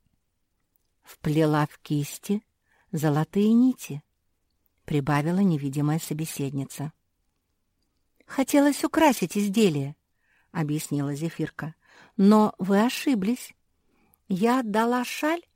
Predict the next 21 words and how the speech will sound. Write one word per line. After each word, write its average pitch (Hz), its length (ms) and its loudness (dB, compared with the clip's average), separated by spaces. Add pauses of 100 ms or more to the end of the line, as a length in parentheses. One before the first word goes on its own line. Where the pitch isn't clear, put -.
(160)
за 214 240 -4
одну 240 360 -2
медную 220 480 -2
монетку. 156 680 -8 (880)
Лариса 233 480 0
не 254 140 6
взяла 233 360 4
бы 156 140 0
мою 156 260 0
работу 175 380 -2
бесплатно. 156 760 -8 (960)
И 190 140 0
это 180 240 -2
ещё 190 380 -2
неприятно 190 800 -4
для 147 180 -4
неё. 151 420 -6 (680)
Неудобно 220 600 4
ощущать 175 680 -6 (340)
себя 196 340 -4
попрошайкой». - 960 -10